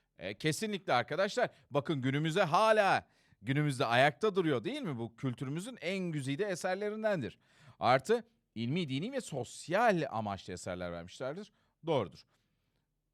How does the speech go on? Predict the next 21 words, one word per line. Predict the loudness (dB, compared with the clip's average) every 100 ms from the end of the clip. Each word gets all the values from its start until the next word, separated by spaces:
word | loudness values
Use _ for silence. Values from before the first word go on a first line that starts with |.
| _
Cevap | -2 -2 -2 _
bir, | -6 -6 -10
iki | -8 -6
ve | -6
üç, | -8 -10 -6
yani | -6 -6 -12 _ -14
E | -12
şıkkı. | -12 -18 _ -20 _ _ 0
Dört | 0 4
nolu | 2 2
soru. | 2 4 4 2 -6 _
Arslan | 2 4 6
Yapgun'un | 6 6 4 0
torunu | 4 4 4
Süleyman | 4 6 6 4
Şah | 4 2
bin | 4
yetmiş | 2 0 -2
yedide | -4 0 0
Hristiyanlar | 2 2 2 2 0
için | -2 -8